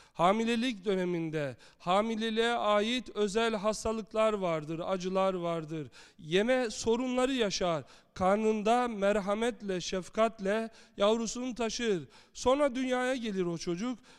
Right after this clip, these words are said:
Dünyaya gelince annenin, babanın en mutlu, en huzurlu, en saadetli günüdür.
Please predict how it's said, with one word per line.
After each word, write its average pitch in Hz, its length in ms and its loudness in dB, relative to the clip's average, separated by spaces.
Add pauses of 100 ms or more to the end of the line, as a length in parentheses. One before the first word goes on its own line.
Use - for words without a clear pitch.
(140)
Dünyaya 240 400 0
gelince 240 560 -4
annenin, 214 640 0
babanın 214 480 2
en 269 300 2
mutlu, 202 760 -2
en 214 160 2
huzurlu, 180 680 -4
en 220 300 0
saadetli 185 640 -2
günüdür. 160 560 -4